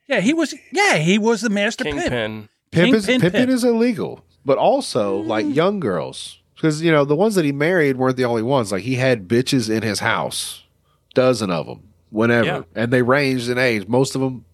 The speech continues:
Speaker 3: were legal. So I guess that's the, the splitting hairs here. But I'm sure there was some shit that went down in the Playboy Mansion.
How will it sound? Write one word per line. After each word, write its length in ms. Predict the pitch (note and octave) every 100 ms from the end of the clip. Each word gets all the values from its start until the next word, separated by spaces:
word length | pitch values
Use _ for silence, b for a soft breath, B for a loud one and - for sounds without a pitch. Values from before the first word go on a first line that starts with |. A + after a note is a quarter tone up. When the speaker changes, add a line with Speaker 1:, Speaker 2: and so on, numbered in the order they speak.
| _
Speaker 3:
were 160 | E3+ E3+
legal. 400 | D3+ A#2 E2 -
So 180 | - A2
I 120 | G#2
guess 260 | A#2 B2+ -
that's 280 | A2+ A2 -
the, 260 | G#2+ G#2 F#2
the 180 | G2 E2
splitting 420 | - A#2+ F#2+ G2
hairs 300 | G#2 G2 -
here. 280 | F#2 D#2 - B B B B
But 180 | B2+ G2+
I'm 180 | A2 B2
sure 340 | - A2 C#3
there 120 | A2 G2+
was 120 | -
some 140 | F2
shit 240 | - G#2 -
that 80 | F2
went 160 | D2+
down 180 | F2 F#2
in 60 | C#2+
the 60 |
Playboy 400 | - A2 G#2 D2+
Mansion. 440 | C#2+ C2+ - E2